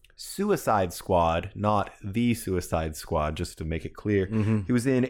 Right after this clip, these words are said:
Speaker 1: A Good Day to Die Hard. <laughs>
Speaker 2: <laughs>
Speaker 1: Uh, I, Frankenstein, and Terminator Genesis. His name is Jai Courtney.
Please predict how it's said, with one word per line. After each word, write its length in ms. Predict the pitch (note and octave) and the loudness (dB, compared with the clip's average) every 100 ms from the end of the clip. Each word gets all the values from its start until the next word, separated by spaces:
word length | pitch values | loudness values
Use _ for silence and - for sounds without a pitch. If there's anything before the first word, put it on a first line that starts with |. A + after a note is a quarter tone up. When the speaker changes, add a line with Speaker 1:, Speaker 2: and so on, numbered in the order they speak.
| - | 2
Speaker 1:
A 160 | C3 | 2
Good 420 | B2 A#2 D#3+ F3+ C3 | 2 2 4 2 2
Day 260 | D3+ D#3+ | 4 4
to 120 | D3+ C3+ | 0 -4
Die 320 | B2 B2 C3 | 2 4 4
Hard. 520 | A#2 C3+ A#2+ G2 - - - - | 2 2 4 2 -2 -8 -18 -4
<laughs> 20 | |
Speaker 2:
<laughs> 100 | A#2 - - - A2 | -4 -4 -14 -12 -4
Speaker 1:
Uh, 640 | D#3 B2+ A#2+ C3 C3+ C3+ B2+ - - | 0 2 2 4 4 6 4 0 0
I, 460 | C#3+ D#3+ E3 E3 - | 4 6 6 2 -4
Frankenstein, 1200 | - D#3 E3 F3 E3 C#3 - C3+ A2+ G#2+ G#2+ A#2+ - - - _ _ | -2 4 4 4 0 -2 0 4 6 6 4 0 -10 -20 -20 _ _
and 360 | B2+ C3+ C3+ D3 - | 0 2 2 -2 -10
Terminator 720 | - F#3+ F#3+ F3+ F3 E3+ E3 C#3 | -2 2 4 6 6 6 4 0
Genesis. 1040 | B2 C#3+ E3 D3 - D#3 A#2+ - - - - - - | -2 0 2 0 2 2 2 -4 -12 -12 -16 -18 -6
His 160 | C3 D3 | -2 2
name 240 | C#3+ C3+ | 4 2
is 440 | B2+ A#2+ A#2 A2 - A2 | 2 4 4 2 -8 -6
Jai 600 | A#2+ D3 D#3+ D#3 D#3 - - | 0 4 4 2 -2 -6 -12
Courtney. 640 | - E3+ D#3 A#2+ F#2+ D#2 | 0 2 2 2 2 0